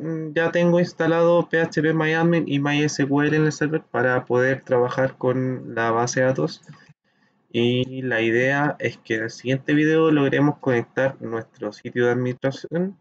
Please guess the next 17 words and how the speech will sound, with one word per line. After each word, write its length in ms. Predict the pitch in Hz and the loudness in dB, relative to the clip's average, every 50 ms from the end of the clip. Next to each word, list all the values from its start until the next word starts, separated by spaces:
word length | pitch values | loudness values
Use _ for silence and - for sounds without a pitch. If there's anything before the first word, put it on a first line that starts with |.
| _ _ _ _ _ _ | _ _ _ _ _ _
con 220 | - 117 117 120 | -8 -6 -4 -4
un 400 | 123 123 123 123 123 120 120 113 | -4 -4 -6 -6 -6 -8 -8 -8
login 500 | 117 120 135 139 139 139 151 156 151 147 | -4 -2 2 2 2 4 4 4 2 2
de 100 | 135 135 | 4 4
usuario 360 | 131 127 127 - 143 139 143 143 | 2 2 2 0 0 0 2 2
y 40 | 143 | 2
contraseña. 680 | 147 143 - - 151 151 - 196 190 196 202 247 - _ _ _ _ _ _ _ _ _ _ _ _ _ _ _ _ _ _ _ _ _ _ _ _ _ _ _ _ _ - | 2 0 0 -2 -2 -2 0 0 0 0 0 -2 -6 _ _ _ _ _ _ _ _ _ _ _ _ _ _ _ _ _ _ _ _ _ _ _ _ _ _ _ _ _ -4
Eh, 640 | 131 127 131 131 131 135 135 135 135 135 139 139 - _ _ _ _ _ _ _ _ _ _ _ _ _ _ _ _ _ _ _ - | -2 0 0 0 0 0 0 0 0 0 0 -2 -4 _ _ _ _ _ _ _ _ _ _ _ _ _ _ _ _ _ _ _ -6
en 120 | - 135 139 | -2 0 0
este 260 | 143 139 - 139 131 | 0 0 0 -2 0
caso 240 | 156 156 147 - 160 | 0 0 0 0 2
yo 160 | 143 139 143 | 2 4 4
lo 140 | 139 139 131 | 2 2 2
tengo 480 | 143 139 143 143 143 143 139 139 143 | 2 2 4 4 4 4 4 4 2
hecho 400 | 143 147 - 139 135 135 135 135 - | 0 0 0 2 2 2 2 0 0
con 720 | - 123 120 120 120 123 120 120 120 120 120 113 117 120 | -2 0 0 0 0 -2 -4 -6 -6 -6 -6 -8 -6 -4
JavaScript 500 | 160 165 156 139 135 - - 135 131 | -2 0 0 -2 -2 -2 -2 -4 -4